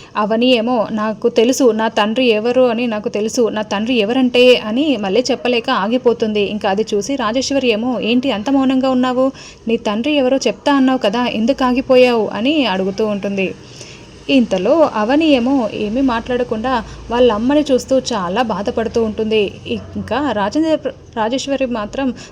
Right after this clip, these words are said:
"చూసావా అన్నయ్య, వీళ్ళు ఎలాంటి వాళ్ళో, వీళ్ళను నమ్మి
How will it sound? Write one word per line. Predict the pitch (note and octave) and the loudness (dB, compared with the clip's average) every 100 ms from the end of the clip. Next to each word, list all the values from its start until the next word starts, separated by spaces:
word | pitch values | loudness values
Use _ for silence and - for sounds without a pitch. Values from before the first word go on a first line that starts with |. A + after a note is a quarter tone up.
| - A3+ | -6 -2
"చూసావా | A3 B3 B3 | 0 2 2
అన్నయ్య, | A#3 A3 C4 - - | 0 0 -2 -4 -4
వీళ్ళు | A#3 A3 B3 | 0 2 4
ఎలాంటి | B3+ G#3+ C#4 D4 | 4 4 4 2
వాళ్ళో, | C#4 B3 A#3 C4 | 2 0 2 2
వీళ్ళను | G3 A3+ C4+ C#4+ | 2 0 2 4
నమ్మి | C4 B3+ D#4+ E4+ | 4 4 2 0